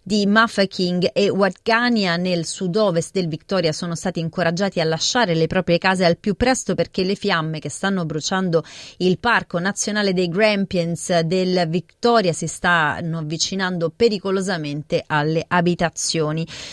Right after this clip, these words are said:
I forti venti che soffiano nell'area hanno reso più difficile il lavoro dei vigili del fuoco e l'incendio ha bruciato almeno settemilaottocento ettari da quando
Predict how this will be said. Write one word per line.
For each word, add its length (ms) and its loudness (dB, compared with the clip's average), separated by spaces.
I 100 0
forti 320 2
venti 320 0
che 100 -2
soffiano 580 0
nell'area 640 2
hanno 200 -2
reso 240 0
più 160 -4
difficile 640 -4
il 80 -2
lavoro 280 -2
dei 140 0
vigili 380 0
del 160 0
fuoco 440 2
e 40 2
l'incendio 680 0
ha 40 2
bruciato 420 -4
almeno 360 -2
settemilaottocento 1300 -4
ettari 380 0
da 140 2
quando 440 -2